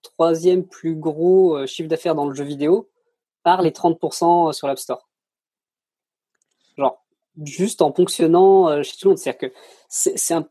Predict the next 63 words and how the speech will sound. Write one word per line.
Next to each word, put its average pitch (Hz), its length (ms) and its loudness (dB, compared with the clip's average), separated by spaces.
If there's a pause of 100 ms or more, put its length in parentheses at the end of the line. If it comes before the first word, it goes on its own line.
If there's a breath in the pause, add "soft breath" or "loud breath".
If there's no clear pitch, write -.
c'est - 160 -6
un 139 40 -4
problème 170 320 2
qui 143 80 -8
était 143 160 -6
là, 170 220 4
mais 135 100 -4
dès 131 180 -8
le 139 80 -8
début, 165 480 -2
les 147 200 -4
gens 147 200 0
râlaient 151 300 4
dès 143 240 -10
qu'ils 147 160 -10
essayaient 143 180 -4
de 147 60 -14
faire 143 140 0
leur 139 100 2
business, 147 480 -2
euh, 131 160 0
de 131 160 -2
vendre 139 380 -2
des 131 140 -2
apps 139 180 0
sur - 100 -6
l'App 120 120 -6
Store, 208 180 -2
c'est - 120 -10
que, 127 120 -10
bah, - 440 -10
on 123 60 -6
te - 80 -8
ponctionne 135 420 -2
trente 196 240 0
pour - 140 -8
cent 165 280 2
sur - 300 -4
ton 180 120 2
chiffre 160 240 -2
d'affaires, 147 380 0
sur - 240 -6
ton 170 80 0
chiffre 160 120 -2
d'affaires, 143 240 -2
pas 143 80 -2
sur - 160 -8
ton 123 100 -6
bénéf, 123 300 -4 (240)
hein. 131 220 -6 (160)
C'est, 123 300 -8 (580 soft breath)
c'est 131 220 -2
juste 185 320 -4
une, 123 220 0
une 120 840 -4
grosse 143 260 0
taxe 175 260 2
par-dessus - 340 -4
les 131 100 0
taxes, 175 320 -2
euh, 123 640 -4
directement. 139 520 -2
Et 135 160 -4